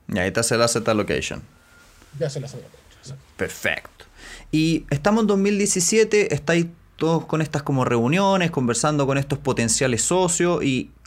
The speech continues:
Speaker 1: ¿cuándo fue cuando tú dijiste, "Ya, sabéis que vamos en serio"? ¿Cuál fue como el paso, el primer paso formal cuando ya dijiste, "Vamos a ponernos los pantalones largos y vamos a hacer esto"? ¿Pasó algo? ¿Una reunión? ¿Un café?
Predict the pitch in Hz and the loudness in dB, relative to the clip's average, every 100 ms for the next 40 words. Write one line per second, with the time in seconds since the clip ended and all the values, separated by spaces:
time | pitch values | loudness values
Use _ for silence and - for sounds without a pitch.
0 | - - 202 233 233 214 190 202 202 196 | -10 0 2 2 0 0 4 4 4 2
1 | 175 165 170 165 170 170 143 120 104 104 | 2 2 2 2 0 -2 2 4 4 4
2 | 120 - 123 120 117 113 104 104 95 147 | 0 0 0 2 2 0 0 0 2 2
3 | - 180 180 156 143 - 151 - 156 151 | 2 0 2 0 0 0 2 2 4 4
4 | 135 113 135 135 143 143 147 147 143 117 | 2 0 0 0 0 0 2 0 0 0
5 | 117 120 120 117 113 120 123 117 127 127 | 2 2 2 -2 0 2 2 2 -2 0
6 | 123 123 110 120 127 123 113 107 107 120 | 0 0 0 0 0 0 0 0 0 0
7 | 113 113 139 127 123 98 82 - 87 - | 2 4 4 2 2 0 0 0 -2 -6
8 | - - _ _ _ _ - 107 - 139 | -18 -20 _ _ _ _ -4 0 2 4
9 | 151 180 170 165 - 143 156 143 131 107 | 4 4 2 0 0 0 0 2 2 2
10 | 117 147 151 147 135 143 143 98 - 139 | 2 2 0 0 0 0 0 -4 0 0
11 | 147 160 | 0 -2